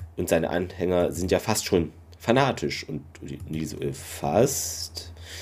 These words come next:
Naja, auf jeden Fall beeindruckend, meint Daniel. „Alte japanische Feudalherren erkannten die Disziplin, die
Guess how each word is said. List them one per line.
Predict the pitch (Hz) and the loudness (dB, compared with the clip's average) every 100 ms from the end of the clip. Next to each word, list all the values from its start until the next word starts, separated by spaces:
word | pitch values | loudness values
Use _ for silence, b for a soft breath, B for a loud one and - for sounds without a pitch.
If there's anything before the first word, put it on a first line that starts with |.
| B B B B B B B B B B | B B B B B B B B B B
Naja, | 156 131 139 | 8 8 6
auf | 104 | 6
jeden | 113 107 | 6 6
Fall | 107 | 4
beeindruckend, | - 90 98 95 - | 6 4 2 0 2
meint | 87 82 | 2 4
Daniel. | 85 87 | 2 2
„Alte | - 120 127 131 - - - | 6 6 8 6 4 -12 0
japanische | 85 90 - 110 123 117 | 2 2 4 2 4 2
Feudalherren | - 104 107 120 143 139 - - - - 80 87 101 98 107 | 6 6 6 6 4 0 -14 -20 -8 -4 0 0 2 4 4
erkannten | 95 92 127 143 117 | 4 0 0 0 -4
die | 107 | -6
Disziplin, | - - 95 - 98 104 | -6 -4 -4 0 2 2
die | 90 | 0